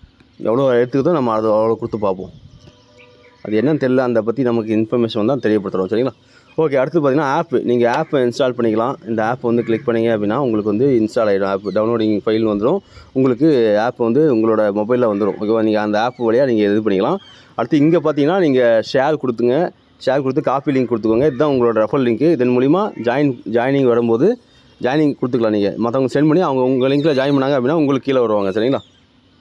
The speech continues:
ஓகே, அடுத்து பார்த்தீங்கன்னா சர்வீஸ். So, சர்வீசஸ்ல உங்களுக்கு ஏதாவது பிரச்சனைகள் இருந்தது அப்படின்னா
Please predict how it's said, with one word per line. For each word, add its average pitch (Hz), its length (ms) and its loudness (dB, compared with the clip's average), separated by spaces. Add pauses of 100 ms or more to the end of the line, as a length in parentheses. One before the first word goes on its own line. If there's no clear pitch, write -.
(560)
ஓகே, 113 280 0 (320)
அடுத்து 151 260 -2
பார்த்தீங்கன்னா 135 240 0
சர்வீஸ். 135 420 -2 (360)
So, 131 200 0
சர்வீசஸ்ல 156 580 0
உங்களுக்கு 135 300 2
ஏதாவது 147 280 4
பிரச்சனைகள் 135 380 0
இருந்தது 123 360 2
அப்படின்னா 123 300 0